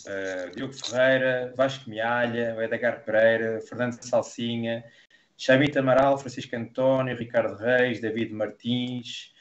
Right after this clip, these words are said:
Tiago Vidago, Ana Neves Pereira, beijinhos, Tim Tim Pré, Benficando, Boris Negra Roça, Felipe Santos, Alexandre mil novecentos e quatro, Benfica S T,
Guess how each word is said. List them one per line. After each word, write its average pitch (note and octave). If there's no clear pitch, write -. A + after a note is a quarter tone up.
Tiago C3
Vidago, B2+
Ana C#3
Neves B2
Pereira, C#3
beijinhos, C3
Tim B2+
Tim C3
Pré, C#3
Benficando, C3
Boris B2+
Negra A2+
Roça, B2+
Felipe C3
Santos, C3
Alexandre A#2
mil A#2+
novecentos A#2
e -
quatro, A#2+
Benfica A2
S -
T, B2